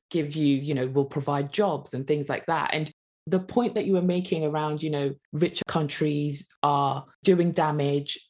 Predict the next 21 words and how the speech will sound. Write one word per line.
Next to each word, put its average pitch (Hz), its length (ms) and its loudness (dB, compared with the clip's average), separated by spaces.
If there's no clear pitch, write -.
to 175 100 4
the 151 140 4
environment, 143 420 2
especially 147 320 -4
from 143 140 0
Uganda. 147 440 0
I 120 40 -2
know 139 100 2
you 143 160 0
mentioned 143 460 -2
the 135 560 -2
East 180 220 2
African 147 360 0
crude 147 400 0
oil 151 200 4
pipeline 123 600 -4
that - 120 0
is - 140 -6
currently 127 320 -2
being 123 300 -2
built. - 560 0